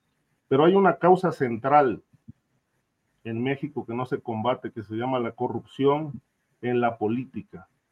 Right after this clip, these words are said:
y que ha permitido toda esta impunidad que, atroz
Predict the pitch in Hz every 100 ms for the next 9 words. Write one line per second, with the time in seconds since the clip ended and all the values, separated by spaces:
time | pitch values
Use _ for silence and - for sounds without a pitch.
0 | _ 107 - 123 127 127 123 107 131 131
1 | 127 131 131 123 113 135 123 120 127 123
2 | - _ _ _ _ _ _ - 110 113
3 | 113 117 143 151 175 -